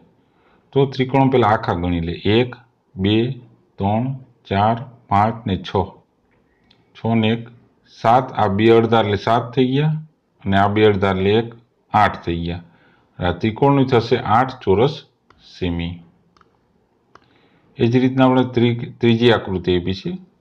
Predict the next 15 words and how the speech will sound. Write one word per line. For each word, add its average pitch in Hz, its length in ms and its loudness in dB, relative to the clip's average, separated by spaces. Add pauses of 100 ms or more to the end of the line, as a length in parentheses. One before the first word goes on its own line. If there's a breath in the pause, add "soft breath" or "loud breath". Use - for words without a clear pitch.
આમાં 104 200 2
આપણે 95 160 0
ચોરસ 92 420 -2
ગણી 95 200 -2
લઈએ. 117 420 -2
એક, 127 220 -2
બે, 110 480 -2 (120)
ત્રણ, 104 340 -4
ચાર, 110 520 -4 (140)
પાંચ, 92 260 -4 (800)
છ, 123 380 0 (140)
સાત, 104 420 -4
આઠ, 117 300 0 (380)
નવ, 110 460 -2
દસ 101 320 0